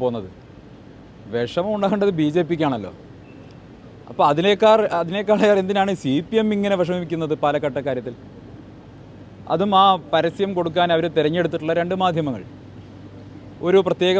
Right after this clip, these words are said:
വിഭാഗത്തെ ലക്ഷ്യം വെച്ചുകൊണ്ട് വർഗീയമായിട്ടുള്ള വിഭജനം ലക്ഷ്യമിട്ടുകൊണ്ട് നടത്തിയിട്ടുള്ളതാണ്. ഇത് തികച്ചും തെരഞ്ഞെടുപ്പിൻ്റെ തലേ ദിവസം ഇത്തരത്തിൽ നടത്തുന്ന, വർഗീയ വിഭജനം ലക്ഷ്യമാക്കി നടത്തുന്ന ഇത്തരം പ്രചരണങ്ങളെ പാലക്കാട്ടെ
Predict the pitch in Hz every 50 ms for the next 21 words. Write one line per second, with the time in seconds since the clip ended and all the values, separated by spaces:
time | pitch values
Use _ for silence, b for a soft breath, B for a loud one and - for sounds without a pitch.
0 | 175 170 160 151 160 160 165 156 165 151 180 175 156 143 - - 165 160 156 131
1 | 139 135 131 135 131 135 147 156 - - - - - - - - - - - -
2 | - - 135 151 156 160 165 196 208 202 196 190 180 175 165 165 180 165 147 147
3 | 135 156 147 165 170 175 170 - - 131 147 139 - - 180 170 156 165 160 165
4 | 165 165 160 147 139 - 151 139 151 147 135 117 98 - - - - - - -
5 | - - - - - - - - - - - - - - - - - - - -
6 | - - - - - 156 165 208 214 196 170 180 175 196 190 220 220 208 196 185
7 | 170 180 196 196 208 165 180 196 196 208 180 185 175 185 190 190 185 165 196 190
8 | 180 151 175 175 170 - 185 190 202 208 - - - - - - 160 160 160 165
9 | 170 170 180 180 160 156 156 156 185 208 202 185 170 165 151 165 165 180 185 185
10 | 160 151 - 180 170 170 160 165 160 156 143 139 135 147 156 165 147 - 143 156
11 | 156 139 139 127 127 143 190 - 143 127 110 95 87 - - - - - - -
12 | - - - - - - - 143 156 170 190 165 185 180 165 196